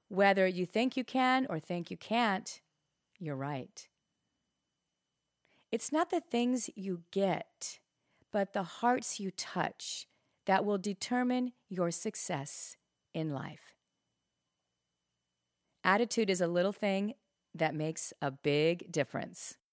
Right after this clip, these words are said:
Researchers say we need a minimum of twelve laughs a day just to stay healthy. Laughter affects our brain chemistry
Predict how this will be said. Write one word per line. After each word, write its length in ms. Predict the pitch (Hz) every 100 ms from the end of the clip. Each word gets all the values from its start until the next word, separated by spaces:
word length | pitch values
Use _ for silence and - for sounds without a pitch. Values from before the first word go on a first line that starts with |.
| _ _ -
Researchers 540 | 214 226 247 208 196
say 220 | - 190
we 120 | 180
need 140 | 190 185
a 80 | 175
minimum 460 | 175 196 190 175
of 160 | 165 165
twelve 360 | - 175 190
laughs 320 | 196 185 185 -
a 60 |
day 380 | 190 165 143 147 _ _ -
just 540 | - 170 180 - - -
to 80 | 208
stay 320 | - 202 185
healthy. 540 | 180 160 139 - 147 - _ _ _
Laughter 440 | 175 196 233 185
affects 360 | 160 - 156 -
our 120 | 147
brain 340 | 143 151 165 208
chemistry 680 | 180 147 - - 135 135